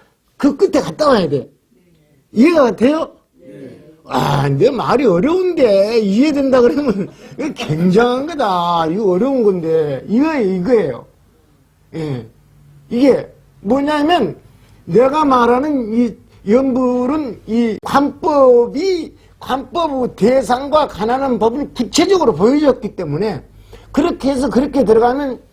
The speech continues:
바로, 어, 감득이 된다는 것을 딱 보여주고 나도 그렇게 느꼈기 때문에 감득을 하기 때문에 자꾸 더 깊이 가야 되지만은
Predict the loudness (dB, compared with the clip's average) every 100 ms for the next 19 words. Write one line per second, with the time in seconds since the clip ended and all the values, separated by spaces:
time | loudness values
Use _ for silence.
0 | _ _ _ -6 2 4 2 -2 _ _
1 | _ _ 0 0 0 0 0 2 0 0
2 | 0 2 0 0 0 0 0 -2 -4 _
3 | _ _ -10 0 2 2 0 -2 -4 -4
4 | _ -4 -2 2 0 0 -4 0 0 0
5 | -8 -6 -2 -2 -2 -4 -2 -2 -2 0
6 | 0 2 0 -2 -8 -8 -4 0 0 0
7 | -4 -12 _ _ _ _ _ _ -8 -8
8 | -12 _ 0 2 4 2 2 0 -2 0
9 | 2 0 -2 -6 -6 -6 -6